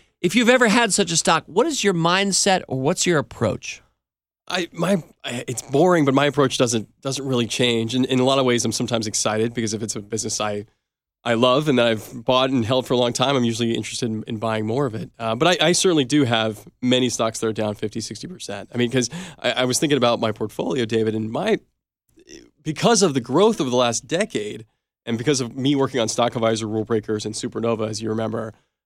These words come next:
Speaker 2: uh, I mean, my portfolio, even though I've, I've been buying a lot of those stodgy or dodgy, you know, dividend stocks
Speaker 1: <laughs>
Speaker 2: lately, I mean, my, the, most of my portfolio is still, um, a lot of those Rule Breakers stock,
Speaker 1: Yeah.
Speaker 2: stock advisor companies that you love, I know, and then that, that are down a lot this year, but that have been such big winners,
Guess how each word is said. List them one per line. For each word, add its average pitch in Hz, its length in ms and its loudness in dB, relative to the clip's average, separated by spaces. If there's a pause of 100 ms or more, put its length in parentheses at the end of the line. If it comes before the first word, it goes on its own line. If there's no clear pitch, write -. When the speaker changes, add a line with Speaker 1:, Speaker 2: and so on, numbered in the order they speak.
Speaker 2:
uh, 117 220 0
I 120 40 0
mean, 127 140 2
my 151 140 4
portfolio, 143 400 0
even 151 140 2
though 127 160 4
I've, 110 240 0 (500)
I've 110 80 -10
been 113 100 -2
buying 120 260 2
a 113 40 2
lot 117 140 2
of 113 60 0
those 110 260 -2 (100)
stodgy 123 640 0
or 113 100 0
dodgy, 110 540 -2 (140)
you 113 80 -10
know, 101 80 -6
dividend 123 340 0
stocks 302 340 2
Speaker 1:
<laughs> - 0 -
Speaker 2:
lately, 117 280 0 (280)
I 135 60 -2
mean, 147 100 4
my, 147 300 2 (280)
the, 135 100 -8
most 143 440 2
of 139 60 2
my 117 100 6
portfolio 113 460 0
is 107 100 -2
still, 123 480 0 (160)
um, 113 160 -2
a 113 60 -2
lot 117 220 2
of 117 60 -2
those 110 300 -2 (160)
Rule 127 140 0
Breakers 117 320 0
stock, 113 220 -2 (120)
Speaker 1:
Yeah. 120 120 2
Speaker 2:
stock 202 100 4
advisor 110 200 -2
companies 110 180 0
that 107 160 -4
you 175 100 -2
love, 113 240 0
I 113 60 -2
know, 113 260 0
and 110 120 -4
then 113 320 -8
that, 175 220 -2
that 294 160 -4
are 277 60 0
down - 200 -2
a 226 40 -2
lot 180 180 0
this 151 180 -2
year, 143 140 2
but 120 120 -4
that 120 80 2
have 117 100 0
been 113 140 0
such 135 260 -2
big 127 120 0
winners, 120 480 2